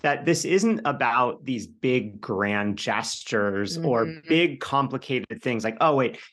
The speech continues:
Speaker 1: you're telling me I have to do, like, a whole weekend away so that we feel connected?" Like, there's no way that's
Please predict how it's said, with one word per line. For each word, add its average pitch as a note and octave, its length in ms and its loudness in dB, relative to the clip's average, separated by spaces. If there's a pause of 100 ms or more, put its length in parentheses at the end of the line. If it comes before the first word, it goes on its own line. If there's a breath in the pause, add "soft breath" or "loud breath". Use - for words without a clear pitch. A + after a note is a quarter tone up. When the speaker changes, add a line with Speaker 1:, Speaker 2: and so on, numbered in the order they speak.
Speaker 1:
you're D3+ 160 2
telling F#3 360 2
me E3+ 220 2
I B2 260 -2
have B2+ 260 -2
to B2+ 60 -6
do, A#2+ 220 -2
like, G2+ 320 0
a A#2 40 -2
whole D3+ 320 2
weekend C#3 460 2
away D3+ 720 2 (140 loud breath)
so - 140 -10
that A#2 140 0
we A#2+ 120 -2
feel A#2 460 2
connected?" D#3 600 0
Like, C#3 240 -2
there's D3+ 160 -4
no F3 260 2
way D#3+ 220 4
that's C3+ 300 0